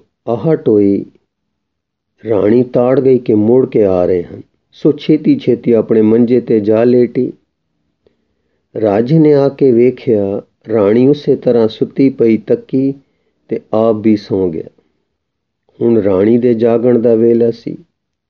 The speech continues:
ਉਸਨੇ ਉੱਠ ਕੇ ਇਸ਼ਨਾਨ ਕੀਤਾ ਤੇ ਪਾਠ ਵਿੱਚ ਲੱਗੀ, ਭੋਗ ਪਾਇਆ, ਦਿਨ ਚੜ੍ਹਾਇਆ।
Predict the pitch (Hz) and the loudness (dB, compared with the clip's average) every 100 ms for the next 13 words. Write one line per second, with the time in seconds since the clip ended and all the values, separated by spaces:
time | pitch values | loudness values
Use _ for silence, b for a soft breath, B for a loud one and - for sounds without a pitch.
0 | _ _ _ _ _ _ _ _ 151 143 | _ _ _ _ _ _ _ _ -6 -2
1 | 143 143 147 - 135 120 127 110 113 127 | 2 2 2 0 -2 0 0 2 2 0
2 | 127 117 123 117 117 107 - 104 107 - | -2 -4 0 -2 0 -4 -2 -2 -2 -4
3 | 123 123 117 107 117 117 104 92 113 113 | -2 0 0 0 -2 0 0 0 0 -2
4 | 123 117 117 117 107 98 123 127 123 117 | 0 2 2 0 0 0 2 2 0 0
5 | 117 113 117 - | 2 2 0 -4